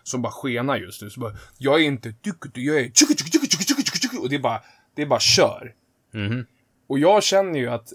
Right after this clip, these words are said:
Speaker 1: jag börjar ju känna så här att det kommer ju komma, antingen så, <laughs> antingen så kommer pannan i det här ångloket bara sprängas.
Speaker 2: Mm.
Speaker 1: Eller så kommer en, kommer en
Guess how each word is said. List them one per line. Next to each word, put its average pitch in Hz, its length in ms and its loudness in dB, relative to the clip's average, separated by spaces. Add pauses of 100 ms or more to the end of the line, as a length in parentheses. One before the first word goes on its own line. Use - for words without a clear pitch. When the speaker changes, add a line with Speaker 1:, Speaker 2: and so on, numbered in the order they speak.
Speaker 1:
jag 165 340 2
börjar 143 160 2
ju 127 100 0
känna 120 300 0
så 120 120 -4
här 110 100 -2
att 107 100 -10
det 120 80 -6
kommer 170 380 0
ju 131 100 -2
komma, 127 540 0 (480)
antingen 185 520 -2
så, 165 160 -2 (440)
<laughs> - 400 -10
antingen 190 480 0
så 180 100 -2
kommer 143 580 2 (220)
pannan 156 500 4
i 120 80 0
det 120 60 -2
här 123 100 2
ångloket 127 640 2
bara 117 180 -4
sprängas. 135 680 -2 (580)
Speaker 2:
Mm. 92 340 -10 (420)
Speaker 1:
Eller 143 680 0
så 123 540 -2 (540)
kommer 127 340 0
en, 123 240 -2
kommer 127 680 -2
en 120 260 -2